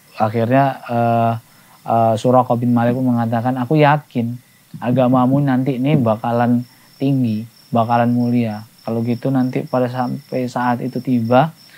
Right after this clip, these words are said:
maka berjanjilah kau akan memuliakanku," kata Suraqah bin Malik. "Ya, aku akan berjanji." Kemudian, eh, Suraqah bin Malik mengambil sebuah tulang untuk menuliskan sebuah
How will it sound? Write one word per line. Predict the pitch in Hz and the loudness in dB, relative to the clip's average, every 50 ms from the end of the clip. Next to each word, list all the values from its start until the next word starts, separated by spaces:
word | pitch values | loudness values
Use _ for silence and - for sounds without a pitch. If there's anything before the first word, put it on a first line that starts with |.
| - - - - - | -20 -20 -20 -20 -8
maka | - 127 120 117 - 139 131 | -4 -4 -4 0 2 2 2
berjanjilah | 131 131 120 120 123 120 120 117 113 120 117 113 117 127 147 156 - - _ _ _ _ - - - _ - 120 120 | 2 0 0 0 0 0 0 0 0 -2 0 0 0 0 0 -2 -6 -14 _ _ _ _ -20 -20 -20 _ -12 -4 2
kau | 131 127 131 | 4 4 4
akan | 127 120 - 127 123 123 123 120 | 4 4 2 2 2 2 2 2
memuliakanku," | 120 120 120 117 120 120 117 113 - 120 117 117 113 - 123 113 101 | 2 2 0 2 2 2 0 0 0 -2 -2 -2 -2 -2 -4 -4 -4
kata | 98 95 98 101 - 113 113 113 113 113 - - - - - - | -6 -10 -12 -10 -8 -8 -8 -8 -10 -12 -14 -20 -20 -20 -12 -8
Suraqah | - 117 113 107 - 117 | -6 -6 -6 -6 -6 -8
bin | 113 117 120 | -6 -4 -4
Malik. | 127 131 127 120 117 113 - | -4 -4 -6 -6 -10 -8 -4
"Ya, | 165 170 - - | -2 -2 -2 -2
aku | 127 131 131 127 | -2 -4 -4 -2
akan | 127 127 127 | 0 0 2
berjanji." | 123 117 113 113 113 110 107 107 107 113 131 123 110 107 101 - _ _ _ _ - - _ - | 2 0 -2 -4 -4 -4 -4 -4 -4 -4 -4 -4 -6 -8 -12 -18 _ _ _ _ -20 -20 _ -8
Kemudian, | 110 107 104 110 117 123 131 143 143 - _ - - - _ _ _ - - | -6 -4 -2 0 0 0 0 -2 -6 -12 _ -20 -20 -20 _ _ _ -6 -2
eh, | 110 110 110 110 104 | 0 2 2 0 0
Suraqah | 104 120 120 110 - 113 | 0 -2 -2 0 0 -2
bin | 113 120 117 | 0 0 0
Malik | 113 117 131 131 | 0 0 0 0
mengambil | 123 117 113 113 110 110 110 107 | 0 0 0 0 0 -2 -2 -4
sebuah | - - 120 113 110 107 | -8 -8 -6 -6 -6 -6
tulang | - - 113 113 120 - 160 170 180 196 - _ _ _ - - - 117 | -6 -6 -4 0 2 2 2 2 0 -2 -6 _ _ _ -20 -16 -6 -4
untuk | 113 113 123 117 | -2 -2 0 0
menuliskan | 120 120 117 113 110 113 110 - - 123 120 120 110 | 0 0 0 0 -2 -4 -6 -6 -2 -2 0 0 -2
sebuah | - 117 113 110 | -4 -4 -6 -6